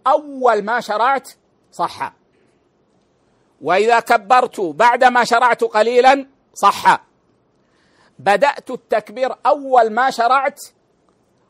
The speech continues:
وأنهيته قبل أن أصل صح، لكن لا يكون التكبير قبل الانتقال أصلًا،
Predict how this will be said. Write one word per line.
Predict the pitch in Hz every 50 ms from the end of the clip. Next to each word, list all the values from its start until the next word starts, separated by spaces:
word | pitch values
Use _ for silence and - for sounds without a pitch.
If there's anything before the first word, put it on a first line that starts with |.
| _
وأنهيته | - 170 208 214 220 226 233 220 180 254 285 269 240 - 247 240 220 220
قبل | 202 - 233 262 - 269 262
أن | 247 240 233 233 233
أصل | - 247 254 - - 269 285 294 294 - _ _ _ _ _
صح، | - - 208 190 - - - 185 143 - _ _ _ _ _ _ _ _ _ _ _ _ _ _ _ _ _ _ _ _ _ _ _ _ _ _ _ _ _ _ _ _ _ _ _ _ _ _ _ _ _ _ _ _ _ _ _ _ _ _ _ _ _ _ _ _
لكن | 127 139 160 196 220 233 220 - - 247 269 277 269 269 - _ _ _ _ _ _ _ -
لا | 147 151 165 190 226 247 240
يكون | 233 220 202 - - 240 240 226 214
التكبير | 190 - - 208 190 - - 185 220 240 233 214 202
قبل | 185 - 202 226 226 208 214
الانتقال | 208 190 185 175 - 190 180 - 190 196 185 170 165 - -
أصلًا، | 165 - - 151 120